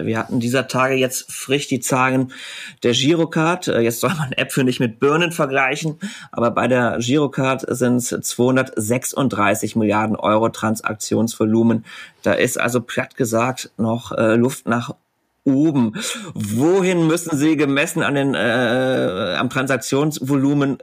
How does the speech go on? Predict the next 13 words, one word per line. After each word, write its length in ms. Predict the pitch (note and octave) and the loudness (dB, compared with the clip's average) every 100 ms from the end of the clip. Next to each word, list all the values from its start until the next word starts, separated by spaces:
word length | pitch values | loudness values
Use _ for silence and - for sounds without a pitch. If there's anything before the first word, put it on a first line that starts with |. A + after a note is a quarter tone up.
| - _ - | -14 _ -10
kommen, 580 | - C#3+ E3+ E3 D3 | -2 0 2 0 -4
dass 240 | - C#3 - | -4 -4 0
Sie 320 | C#3+ C#3+ - | 0 2 0
sagen, 540 | - C3 B2+ C3+ C#3 - | -2 0 2 2 0 -2
jetzt, 460 | C3 C#3 - - | -2 -2 -2 -4
äh, 80 | C3+ | -4
kann 240 | - C3 | 0 -2
ich 100 | C3 | 0
mich 180 | C3 B2 | -2 -2
auch 120 | B2+ | -4
zur 180 | - A#2+ | -2 0
Ruhe 220 | A2 B2 | 4 4
setzen? 500 | C3 C#3 - D#3+ F#3+ | 4 2 2 0 0